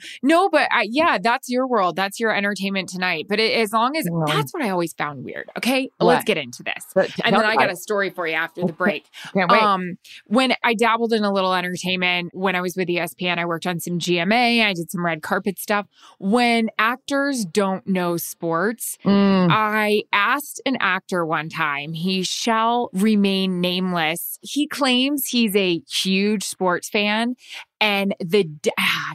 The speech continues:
Speaker 1: can't give away the city and I can't give away the guy. Okay. So he claims he's a big sports fan.
Speaker 2: Mm-hmm.
Speaker 1: And the day I had to interview him on a red carpet, one of the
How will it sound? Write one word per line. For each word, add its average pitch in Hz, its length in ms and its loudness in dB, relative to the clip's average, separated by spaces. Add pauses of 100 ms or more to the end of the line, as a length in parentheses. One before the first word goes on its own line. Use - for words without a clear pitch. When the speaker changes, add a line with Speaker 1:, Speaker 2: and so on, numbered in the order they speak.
Speaker 1:
can't 190 220 -8
give 190 160 -4
away 170 280 -4
the 160 260 -10
city 262 580 0
and 180 100 -4
I 160 100 -6
can't 208 320 -10
give 196 160 -6
away 175 220 -4
the 170 120 -6
guy. 156 240 -4
Okay. 175 260 -4 (340)
So 240 240 2
he 277 200 2
claims 311 320 0
he's 247 160 2
a 208 60 2
big 196 220 -2
sports 160 360 -4
fan. 151 340 -8 (160)
Speaker 2:
Mm-hmm. 202 320 4
Speaker 1:
And 226 180 2
the 214 100 4
day 220 580 0
I 226 160 0
had 202 240 -2
to 202 160 -4
interview 185 460 0
him 226 220 2
on 196 140 2
a 180 80 -2
red 175 260 -4
carpet, 180 480 -2 (280)
one 220 360 -2
of 262 220 -2 (300)
the 196 260 2